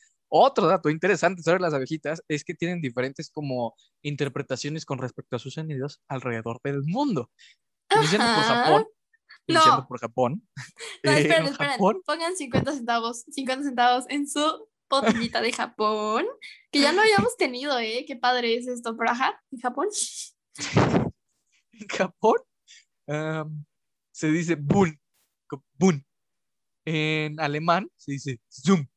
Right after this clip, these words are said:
Speaker 1: pero con un poquito menos Z, como zoom.
Speaker 2: Como
Speaker 1: En
Speaker 2: zoom.
Speaker 1: inglés se dice bzz, en turco se dice bzz, o sea, con B labial. Bzz. Y en
Speaker 2: Como
Speaker 1: coreano
Speaker 2: bzz
Speaker 1: se,
Speaker 2: y
Speaker 1: se
Speaker 2: bzz.
Speaker 1: dice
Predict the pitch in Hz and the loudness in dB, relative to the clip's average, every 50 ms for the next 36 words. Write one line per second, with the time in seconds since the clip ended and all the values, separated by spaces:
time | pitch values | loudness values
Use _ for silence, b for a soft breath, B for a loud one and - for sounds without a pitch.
0 | _ _ _ _ _ _ _ _ _ _ _ - 127 127 131 127 127 123 127 120 | _ _ _ _ _ _ _ _ _ _ _ -4 -2 -2 0 0 0 0 -2 -4
1 | - 143 135 139 139 135 131 131 127 147 151 151 170 160 165 143 165 160 151 147 | -4 -4 -4 -4 -4 -8 -10 -10 -8 -6 -2 -2 0 0 -2 -2 -4 -2 -2 -2
2 | 147 143 - - 143 - - 110 - _ - 120 117 117 123 123 170 165 135 120 | -2 -2 -2 -2 -4 -4 -4 -10 -12 _ -6 -4 -4 -2 0 2 2 2 2 -2
3 | _ _ _ _ _ _ - 277 262 233 240 196 165 - 269 269 277 190 180 165 | _ _ _ _ _ _ -2 0 2 2 2 4 4 4 4 4 2 2 0 0
4 | 160 151 147 143 143 143 127 - _ _ _ _ _ 127 147 147 147 151 147 147 | -2 -4 -4 -4 -4 -4 -4 -6 _ _ _ _ _ -4 -2 -2 0 0 -2 -2
5 | 139 139 _ _ _ _ _ _ - 156 151 156 147 151 170 170 165 147 - 185 | -4 -6 _ _ _ _ _ _ -8 -8 -6 -6 -4 -2 -2 -2 -2 -2 -4 -4
6 | 196 _ _ - - 139 139 139 131 143 120 - _ _ _ _ _ _ _ _ | -6 _ _ -6 -4 -2 -2 0 0 -2 -2 -4 _ _ _ _ _ _ _ _
7 | _ _ _ _ - 135 143 156 147 151 156 151 151 147 - _ _ _ - 123 | _ _ _ _ -8 -4 -2 -2 0 0 -2 -2 -4 -4 -8 _ _ _ -16 -14
8 | 127 120 - 120 117 120 120 117 113 110 113 113 113 - - 131 127 135 131 131 | -12 -10 -8 -6 -4 -4 -4 -4 -4 -6 -8 -10 -12 -14 -14 -12 -10 -10 -8 -6
9 | 135 135 131 131 135 131 - _ _ _ _ _ _ _ _ _ _ _ _ _ | -6 -6 -6 -6 -6 -8 -10 _ _ _ _ _ _ _ _ _ _ _ _ _
10 | _ _ _ - 170 170 180 196 208 208 262 254 240 202 - 185 226 277 302 311 | _ _ _ -4 0 0 2 2 2 4 4 2 2 4 4 2 4 4 2 2
11 | 320 320 339 330 - - 202 202 202 - - 247 - - - 226 240 254 269 285 | 2 0 -4 -4 -4 -4 -4 -2 -2 -2 -2 -2 -2 -2 -2 -2 -2 -2 0 0
12 | - - 190 185 185 175 175 - | 0 0 0 -2 -2 -4 -6 -8